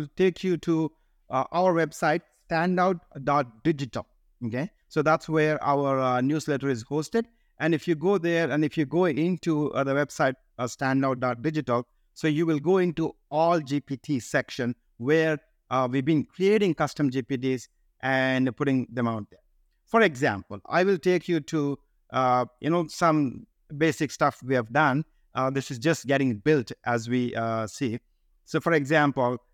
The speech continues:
uh, A I Entrepreneur Small Business Booster, G P T. So once you go there,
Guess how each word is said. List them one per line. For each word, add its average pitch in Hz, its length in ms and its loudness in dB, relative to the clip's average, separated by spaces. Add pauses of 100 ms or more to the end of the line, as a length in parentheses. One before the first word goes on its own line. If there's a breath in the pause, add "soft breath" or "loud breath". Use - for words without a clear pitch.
(100)
uh, 131 180 -2
A 160 160 2
I 156 80 4
Entrepreneur 135 460 0
Small 135 420 2
Business 120 500 -2 (200)
Booster, 123 400 -6 (260)
G 110 140 -8
P - 40 -18
T. - 80 -20 (640)
So 156 200 0
once 202 280 2
you 165 120 2
go 180 260 2
there, 143 280 -2